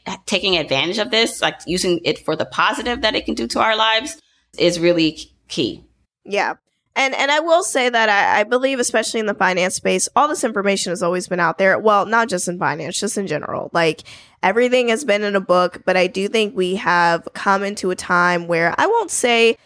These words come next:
Speaker 2: yes, the accessibility is more there, but I do think that there's more people bringing awareness to it, where they can quickly do a Google search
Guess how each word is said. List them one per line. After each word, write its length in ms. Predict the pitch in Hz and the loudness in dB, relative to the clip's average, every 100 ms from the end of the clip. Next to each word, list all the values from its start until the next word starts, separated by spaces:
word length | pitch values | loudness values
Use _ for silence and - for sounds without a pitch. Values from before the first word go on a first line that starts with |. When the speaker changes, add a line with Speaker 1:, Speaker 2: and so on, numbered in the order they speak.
| _ - | _ -2
Speaker 2:
yes, 360 | 285 302 294 | 2 2 0
the 100 | 247 | -2
accessibility 760 | 247 240 240 269 240 233 214 202 | 0 0 0 0 2 2 4 2
is 180 | 202 | 0
more 400 | 202 185 190 190 | -2 4 4 4
there, 380 | 185 175 170 180 | 2 2 4 2
but 140 | 180 180 | 2 2
I 140 | 180 | 0
do 260 | 175 190 190 | -2 -8 -2
think 300 | 202 190 180 | -2 -2 -2
that 180 | 175 | -2
there's 380 | 175 175 170 175 | 2 2 2 -2
more 240 | 190 185 185 | 0 2 2
people 300 | 190 180 180 | -2 -4 -2
bringing 400 | 180 175 170 165 | -2 -2 -4 -4
awareness 680 | 156 156 170 208 240 - | 0 2 2 2 -2 -2
to 180 | - 269 | -2 2
it, 260 | 285 294 - _ _ _ - | 4 2 -6 _ _ _ -2
where 200 | 190 190 | 2 4
they 240 | 190 185 | 4 0
can 320 | 190 208 185 185 | 2 2 2 0
quickly 380 | - 196 208 | -2 2 2
do 180 | 196 190 | 4 4
a 40 | 190 | 6
Google 340 | 185 175 180 | 4 4 2
search 600 | - 180 175 165 165 - | 2 2 4 4 2 -6